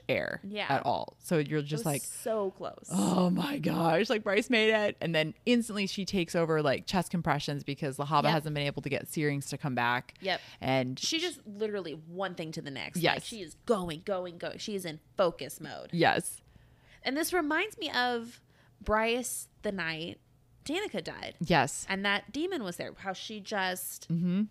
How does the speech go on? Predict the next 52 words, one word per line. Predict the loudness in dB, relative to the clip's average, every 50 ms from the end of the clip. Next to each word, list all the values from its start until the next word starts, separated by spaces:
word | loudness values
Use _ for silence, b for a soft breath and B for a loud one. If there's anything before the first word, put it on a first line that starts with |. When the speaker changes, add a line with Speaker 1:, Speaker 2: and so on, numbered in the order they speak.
| -4 _ -2
Speaker 2:
it | -2 2
didn't | 2 2 2 2 0
matter | 0 0 0 0 0 -2 -2 -2
everything | -4 -4 -4 -4 -4 -4 -4 -4
else | -4 -4
that | -4 -4
was | -6 -6 -4
going | -4 -4 -2 -2 -2
on | -2 0 0 2 2 0 0 -2 -4 -2
or | 2 4
Speaker 1:
Yep. | 4
Speaker 2:
what | 4
was | 2 2
happening | -2 -6 -6 -4 -6 -6 -4
around | -2 -2 -2 -2 -2
her. | -4 -8 -8
She | -10 -10 -12 -12 -10
just | -10 -12 -12 -14 -16 -20 -20 -20 _ -4
did | -2 0 0 0 -2
the | -4 -6
thing. | -6 -6 -8 -8 -8 -8 -4
She | -2
Speaker 1:
Yes. | 0 0 0 -2 -4 -8 -8 -10 b b b b b _ -6
Speaker 2:
takes | -2 -2 -2 0 -2
off | -2 -4 -4
after | -6 -8 -8
the | -10 -14
day. | -14 -12
She | -12 -12 -10
gets | -8 -6 -6 -6 -8
the | -10 -12
table, | -10 -8 -8 -8 -8 -8 -8 -6
like, | -6 -6 -6 -6 -4 -2
all | 0 0 0
of | 0 -2
it. | -4 -6 -8 -8 _
Like, | -2 0 2 2
Speaker 1:
Mm-hmm. | 2 0 -2 b b b b b b b
Speaker 2:
she | -12 -10 -8 -6 -6 -4 -4 -4 -4 -6 -6 -8
is | -8 -8 -8
such | -8 -4 -2 -2 -2 -2 -4 -8 -14 -14 -10
a | -8 -8
warrior | -6 -8 -6 -2 2 4 6 6 6 4 2 0
in | 0 -2
these | -2 -4 -4 -4 -4
moments. | -4 -4 -4 -6 -6 -6
You | -8 -8
can | -6 -2 2
Speaker 1:
Yeah. | 4 4 4 4
Speaker 2:
see | 2 -2 -6
that | -8 -8 -8 -10 -10 -10
training | -12 -12 -10 -8 -6 -6 -4 -6 -6 -6 -8 -10 -12 -12 -14 -16